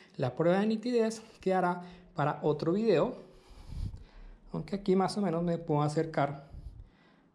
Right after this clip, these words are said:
para que ustedes vean más o menos cuál de los dos teléfonos enfoca mejor y es más nítido. Ahora, para que el video no sea más largo, voy a dirigirme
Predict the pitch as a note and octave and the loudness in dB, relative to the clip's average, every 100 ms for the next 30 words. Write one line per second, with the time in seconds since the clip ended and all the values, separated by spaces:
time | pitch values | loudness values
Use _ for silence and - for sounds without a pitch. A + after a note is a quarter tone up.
0 | _ C#3+ D3+ D#3 - D3 D3 D3+ D3 C#3 | _ -6 -4 -8 2 2 4 2 0 -2
1 | C3+ F#3+ D3 C#3+ D3 - - - - - | -2 0 0 0 -2 -12 -20 -20 -20 -4
2 | C#3 C3+ D3+ C#3+ B2+ - E3+ E3+ - F3+ | 0 2 2 2 -2 -2 0 0 0 -2
3 | G3 - - - _ _ _ _ _ _ | -2 -8 -18 -20 _ _ _ _ _ _
4 | _ - C3+ - F3 G#3 G#3+ F3+ G#3+ A3+ | _ -2 -2 0 0 0 0 2 0 0
5 | - C3 C3 C#3 D#3+ E3 F3 E3 B2 A2+ | -6 -2 0 0 -2 2 0 0 0 -2
6 | - - - - - A#3 F#3 A3 - - | -4 -12 -20 -6 0 4 4 2 -4 -16
7 | - _ _ - - _ - C#3 - D#3+ | -20 _ _ -20 -20 _ -4 -2 -2 2
8 | E3+ E3+ F#3+ G3 F#3+ G#3 G3+ G3+ G3+ G#3 | 4 6 4 0 -2 -2 2 2 2 0
9 | A3+ G3+ F3+ F3 F#3 - - - - D3 | 2 2 2 0 -2 -10 -20 -20 -14 -2
10 | C#3 D3+ E3+ G3 A3 G#3 E3 D#3 D#3+ | 2 4 4 2 0 0 2 2 -2